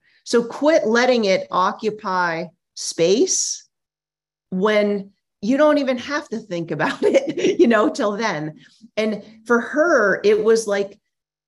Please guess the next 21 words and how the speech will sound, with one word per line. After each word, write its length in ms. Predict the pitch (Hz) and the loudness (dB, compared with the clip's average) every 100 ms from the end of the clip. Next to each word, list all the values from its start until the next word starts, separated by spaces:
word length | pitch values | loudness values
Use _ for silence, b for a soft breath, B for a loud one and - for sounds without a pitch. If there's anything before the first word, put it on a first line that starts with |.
| - | -10
a 100 | 185 | -6
huge 1000 | 202 - - - 254 320 330 254 165 185 | -6 -10 -20 -6 -2 0 0 -2 -4 -8
difference 840 | 190 202 202 147 139 143 - - b b b | -6 -6 -8 -12 -10 -10 -10 -12 b b b
in 180 | 202 208 | 0 2
just 240 | 233 233 - | 0 0 -4
unloading 760 | 202 220 220 170 175 202 240 | -2 0 0 2 2 0 -2
some 200 | 254 262 | -6 -8
stuff. 280 | 254 269 - | -6 -8 -6
Like, 180 | 220 - | -8 -4
even 260 | 269 392 | -4 -2
if 80 | 392 | -4
it 80 | 302 | -4
wasn't 320 | 226 247 233 | -4 -4 -4
till 120 | 254 | -8
the 120 | 202 208 | -6 -4
next 340 | 202 220 - | -4 -6 -10
quarter, 400 | - 311 285 175 | -8 -4 -2 -2
I'm 100 | 196 | 0
like, 260 | 202 196 - | -2 -2 -4
"Okay, 240 | 226 269 | -4 -4
look, 340 | 202 220 - | -2 -4 -4